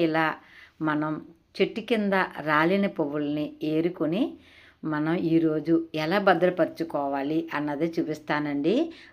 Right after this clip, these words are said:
అలానే ఇవి చిన్న చిన్న పువ్వులు కదండి, మనం చక్కగా ప్రతిరోజు సూది దారంతో చక్కగా దండలు కట్టి మనం వీటిని భద్రపరుచుకొని జాగ్రత్త చేసుకుని పూజా సమయంలో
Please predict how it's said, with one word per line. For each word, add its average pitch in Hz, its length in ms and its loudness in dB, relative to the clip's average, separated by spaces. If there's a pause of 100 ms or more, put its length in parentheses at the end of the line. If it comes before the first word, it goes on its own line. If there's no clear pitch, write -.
(100)
అలానే 147 440 0 (460)
ఇవి 165 260 6 (500)
చిన్న 180 180 2 (100)
చిన్న 220 240 -2
పువ్వులు 165 380 4
కదండి, 156 440 2 (180)
మనం 170 180 6 (120)
చక్కగా 165 480 0 (480)
ప్రతిరోజు 180 680 4 (500)
సూది 196 280 4 (120)
దారంతో 165 500 6 (200)
చక్కగా 165 380 0 (220)
దండలు 170 420 0
కట్టి 147 340 -4 (540)
మనం 156 260 2 (440)
వీటిని 165 400 6
భద్రపరుచుకొని 151 960 0 (540)
జాగ్రత్త 160 360 0 (140)
చేసుకుని 170 480 2 (200)
పూజా 202 300 4 (120)
సమయంలో 156 540 0